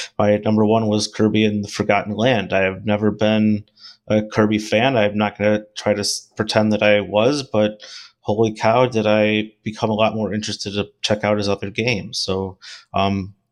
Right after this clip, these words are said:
I had so much fun playing this with my daughter. I checked out,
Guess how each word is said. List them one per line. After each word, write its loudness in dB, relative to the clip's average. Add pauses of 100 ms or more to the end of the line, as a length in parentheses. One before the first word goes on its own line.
(140)
I 0
had 0
so 0
much -2
fun 0
playing 0
this 0
with -4
my 0
daughter. 2
I 4
checked -2
out, 0